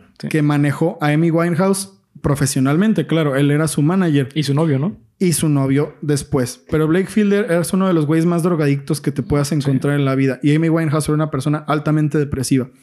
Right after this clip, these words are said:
Speaker 1: Sí.
Speaker 2: Entonces se dejó influenciar bastante por este cabrón. Pero Blake Fielder no solo es de que, pues sí, güey, hay que drogarnos, sino que además la trataba como una verdadera basura.
Speaker 1: Y la obligaba a drogarse, güey.
Speaker 2: La obligaba a drogarse. Esa es una de las que se supo después.
Speaker 1: Sí.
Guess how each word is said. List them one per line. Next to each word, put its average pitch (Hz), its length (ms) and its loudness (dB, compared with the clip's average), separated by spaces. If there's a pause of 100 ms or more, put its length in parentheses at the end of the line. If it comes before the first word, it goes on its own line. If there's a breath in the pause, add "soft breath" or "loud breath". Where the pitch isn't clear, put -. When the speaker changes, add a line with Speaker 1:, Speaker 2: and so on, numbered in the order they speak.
(120)
Speaker 1:
Sí. - 60 -10 (380 loud breath)
Speaker 2:
Entonces 151 240 -2
se 165 80 0
dejó 151 200 0
influenciar 160 440 0
bastante 151 340 -2
por 139 220 -2
este 139 200 -2
cabrón. 143 440 0
Pero 147 140 2
Blake 185 220 0
Fielder 214 360 2
no 185 120 2
solo 185 360 2
es 175 80 -2
de 175 120 0
que, 143 360 -4 (260)
pues 165 140 -2
sí, 233 100 2
güey, 190 160 0
hay 190 60 -8
que 226 80 0
drogarnos, 147 420 0
sino 147 260 0
que 180 100 -2
además 151 240 0
la 156 120 2
trataba 139 460 -2
como 143 240 -2
una 139 320 0
verdadera 135 680 -2
basura. 131 640 -2
Speaker 1:
Y 151 80 -4
la 147 120 2
obligaba 143 400 2
a 165 40 0
drogarse, 135 380 -4
güey. 147 100 2
Speaker 2:
La 156 140 2
obligaba 139 500 2
a 131 60 2
drogarse. 151 480 0
Esa 135 100 0
es 139 100 0
una 156 160 2
de 147 100 0
las 139 160 -2
que 123 340 -4
se 143 160 0
supo 127 340 0
después. - 640 -4
Speaker 1:
Sí. 147 140 -8